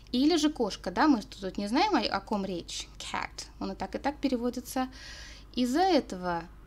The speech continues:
вот этот вариант у нас написано "it". No,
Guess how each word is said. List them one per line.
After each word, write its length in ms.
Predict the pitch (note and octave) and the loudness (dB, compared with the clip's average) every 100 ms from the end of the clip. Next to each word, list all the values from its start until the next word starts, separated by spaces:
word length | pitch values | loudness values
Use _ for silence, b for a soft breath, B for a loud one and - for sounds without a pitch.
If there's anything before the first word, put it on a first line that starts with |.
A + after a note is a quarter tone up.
| - - | -18 -14
вот 300 | F#3 A#3+ B3+ | -2 -2 0
этот 280 | G#3 - - | -4 -8 -8
вариант 480 | F#3+ G#3 C#4 F4+ A#3 | -4 2 2 2 0
у 40 | |
нас 260 | F#3+ A#3 B3 | -2 -2 -2
написано 680 | G#3 - G3+ - G3+ F#3+ - - | -4 -6 -10 -6 -4 -4 -4 0
"it". 480 | A3+ - - - - - B B B B B - | 0 -2 -10 -10 -12 -20 B B B B B 0
No, 520 | A#3+ E4+ B3+ G3 | 2 4 4 0